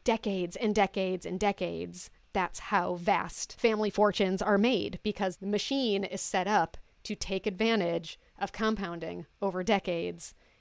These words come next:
And once it gets going, it's a flywheel, and it's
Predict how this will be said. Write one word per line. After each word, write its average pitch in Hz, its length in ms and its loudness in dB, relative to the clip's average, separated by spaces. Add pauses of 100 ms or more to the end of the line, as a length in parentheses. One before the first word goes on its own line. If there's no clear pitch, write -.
And 202 180 0
once 190 260 0
it 190 120 0
gets 180 180 -2
going, 175 560 0 (260)
it's 202 140 -2
a 180 60 2
flywheel, 175 720 0 (100)
and 180 300 -4 (120)
it's - 260 -4